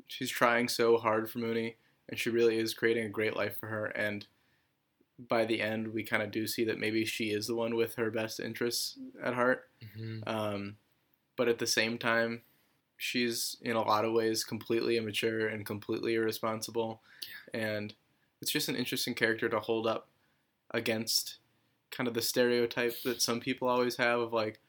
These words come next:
Speaker 1: the poor are, like, lazy and irresponsible and can't take care of themselves. And then the other side are like, "No, we just are not supporting them enough."
Speaker 2: Mm-hmm.
Speaker 1: And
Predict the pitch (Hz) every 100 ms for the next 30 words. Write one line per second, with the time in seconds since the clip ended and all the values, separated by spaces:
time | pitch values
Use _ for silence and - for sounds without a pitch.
0 | _ _ - 113 - 120 120 117 113 113
1 | 113 110 107 107 107 _ _ _ - 104
2 | 104 - - 110 113 113 110 110 107 -
3 | 104 101 - 107 104 - 107 104 104 107
4 | 101 101 101 101 - 110 - 104 - 104
5 | 104 104 110 107 104 104 - - - -
6 | - - 113 110 107 104 104 107 - _
7 | _ _ _ _ _ - 117 110 110 -
8 | 107 104 107 104 104 117 110 110 107 107
9 | 107 - 113 110 107 - 110 104 - 104
10 | - 139 135 131 123 120 117 117 - -
11 | _ 107 104 107 107 104 110 107 101 101
12 | 104